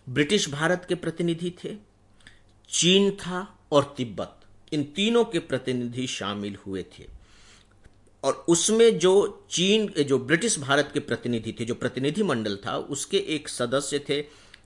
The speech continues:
आर्थर हेनरी मैकमोहन। ठीक है, तो जो सम्मेलन हुआ, उस सम्मेलन में जो समझौता हुआ, उसके आधार पर एक रेखा खींची गई।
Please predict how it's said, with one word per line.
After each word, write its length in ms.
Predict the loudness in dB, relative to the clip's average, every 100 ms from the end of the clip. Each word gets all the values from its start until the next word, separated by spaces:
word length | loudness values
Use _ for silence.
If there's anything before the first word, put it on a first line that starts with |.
| _ _ -4
आर्थर 760 | 0 0 -2 -2 0 0 -4 -18 -10
हेनरी 540 | -4 -2 -2 -2 -4 -4
मैकमोहन। 680 | -4 -2 -4 -6 -10 -10 -12 -18 -20 _ _ _ _ _ _ _ _ _ -6
ठीक 200 | -6 -6
है, 100 | -16 -20 -20 -18 -4 4
तो 200 | 4 4
जो 120 | 0
सम्मेलन 600 | 2 2 4 4 4 4
हुआ, 200 | 4 2
उस 320 | 2 -2 0
सम्मेलन 520 | 0 2 2 2 0
में 200 | 0 -2
जो 120 | 0 -2
समझौता 640 | -2 -4 -4 -6 -4 -6
हुआ, 360 | -4 -4 -2
उसके 480 | -2 -2 -4 -2 -2
आधार 560 | -2 -4 -4 -4 -6 -4
पर 320 | -2 -2 0
एक 260 | -4 -4 -4
रेखा 480 | -4 -2 -4 -4 -6
खींची 600 | -6 -8 -8 -8 -6 -2
गई। 480 | 4 6 6 -2